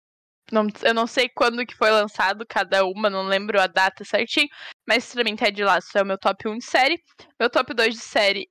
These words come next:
é Sex Education, porque também tem o nosso apego emocional ali, né? Tipo,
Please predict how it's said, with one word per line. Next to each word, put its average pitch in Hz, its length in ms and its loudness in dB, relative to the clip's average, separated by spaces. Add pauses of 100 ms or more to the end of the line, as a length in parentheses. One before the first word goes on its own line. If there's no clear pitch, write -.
(120)
é 190 880 4 (800)
Sex - 320 -2
Education, 214 540 -4 (180)
porque 208 380 -2 (100)
também 277 240 0
tem 277 200 -6
o 247 40 -4
nosso 226 260 2
apego 214 300 0
emocional 214 600 0
ali, 233 240 0
né? 233 280 -2
Tipo, 214 440 -8